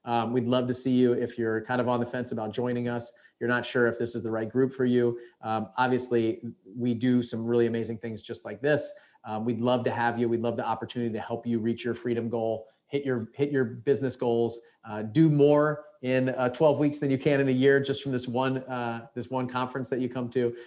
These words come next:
So, uh, go to seven figure altitude dot com, fill out a, uh, an application there. That's the first step. And then Dave, somebody on the team, will talk with you and see if it's, uh, if it's right for you. Uh, no pressure. It's a very easy conversation, uh, however you like to be communicated with.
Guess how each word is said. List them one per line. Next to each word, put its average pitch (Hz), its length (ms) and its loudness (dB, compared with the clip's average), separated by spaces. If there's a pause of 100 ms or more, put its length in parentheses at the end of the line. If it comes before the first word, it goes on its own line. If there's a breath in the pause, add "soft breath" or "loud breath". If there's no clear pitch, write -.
So, 117 340 0
uh, 117 200 -4
go 123 140 4
to 135 60 2
seven 131 220 0
figure 127 180 0
altitude 123 340 -2
dot 113 180 -4
com, 120 460 -6
fill 120 140 -4
out 117 260 -4
a, 113 240 -6
uh, 107 240 -10 (440 soft breath)
an 120 80 -4
application 156 520 2
there. 165 200 4
That's 151 180 2
the 143 80 -2
first 143 200 0
step. 170 280 -2
And 131 100 -2
then 127 160 -2
Dave, 139 340 4
somebody 131 300 -6
on 123 80 -6
the 120 60 -6
team, 135 280 -8
will 120 80 -8
talk 127 240 -12
with 127 160 -12
you 123 160 -4 (240 soft breath)
and - 100 -12
see 123 180 -4
if 117 120 -4
it's, 113 240 -8
uh, 107 360 -8 (100)
if 113 100 -12
it's - 140 -12
right 110 200 -10
for 107 160 -12
you. 101 160 -8 (300 soft breath)
Uh, 113 120 -6
no 131 120 2
pressure. 127 420 0
It's 117 120 -4
a - 40 -16
very 120 220 0
easy 113 180 -2
conversation, 113 720 -10 (280 soft breath)
uh, 107 100 -12
however 117 320 -4
you 113 80 -2
like 107 200 -6
to - 40 -10
be 107 120 -6
communicated 104 500 -10
with. 101 300 -12